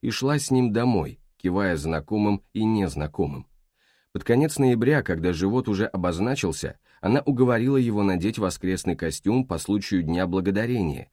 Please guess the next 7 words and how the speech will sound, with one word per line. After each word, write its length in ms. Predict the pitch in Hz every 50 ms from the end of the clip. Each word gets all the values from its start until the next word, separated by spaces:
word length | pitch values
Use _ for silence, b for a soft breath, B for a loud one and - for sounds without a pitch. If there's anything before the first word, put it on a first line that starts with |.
| _ _ _ -
и 60 | 95
отвезти 520 | 90 85 - 87 92 87 - - - 117
её 280 | 110 98 90 85 85 85
на 160 | 82 78 76
танцы 540 | - - 90 95 101 101 - - 131 131 131 b b
в 120 | - 127
Аллилуйя-холле. 960 | 131 127 123 107 95 90 87 85 82 90 90 - - 120 98 78 67 - -